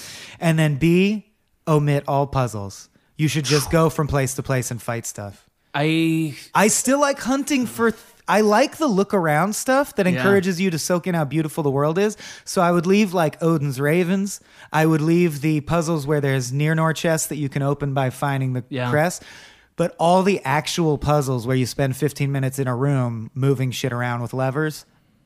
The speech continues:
Speaker 1: I don't need it at all, I realized, any of it.
Speaker 2: Do you, uh, so if you consider Diablo a hack and slash game, which you could,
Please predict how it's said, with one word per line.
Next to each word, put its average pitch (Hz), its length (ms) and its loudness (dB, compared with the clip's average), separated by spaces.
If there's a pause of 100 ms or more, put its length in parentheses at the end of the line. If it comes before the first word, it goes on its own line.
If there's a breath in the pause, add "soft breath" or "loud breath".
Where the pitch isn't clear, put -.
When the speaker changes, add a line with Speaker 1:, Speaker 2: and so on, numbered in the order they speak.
(540 soft breath)
Speaker 1:
I 131 120 0
don't 127 140 -2
need 117 140 -4
it 113 220 -8 (100)
at 131 140 -2
all, 135 280 2
I 117 60 -4
realized, 110 520 -8
any 147 260 -2
of 107 120 -8
it. 110 140 -14 (200)
Speaker 2:
Do 165 140 -4
you, 214 420 0
uh, 156 420 2 (280)
so 151 540 2 (720)
if 165 180 0
you 220 140 -2
consider 196 500 0
Diablo 131 960 -2 (280)
a 120 80 -6
hack 113 280 -6
and 101 120 -10
slash 95 420 -12
game, 90 320 -14 (100)
which 135 220 -4
you 135 80 -2
could, 104 360 -6